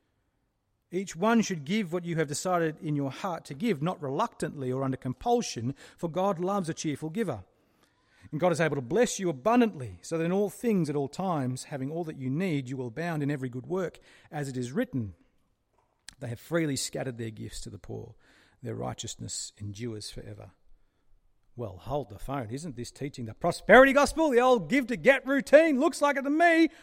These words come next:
I've heard it taught that way. I've heard this verse plucked out and taught that way, but it is bang out of order in terms of the context. Keep reading, verse ten.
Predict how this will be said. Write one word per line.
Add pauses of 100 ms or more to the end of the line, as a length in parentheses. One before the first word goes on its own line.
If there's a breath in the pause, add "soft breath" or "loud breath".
I've
heard
it
taught
that
way. (580)
I've
heard
this
verse
plucked
out
and
taught
that
way,
but
it
is
bang
out
of
order (240 loud breath)
in
terms
of
the
context.
Keep
reading,
verse
ten.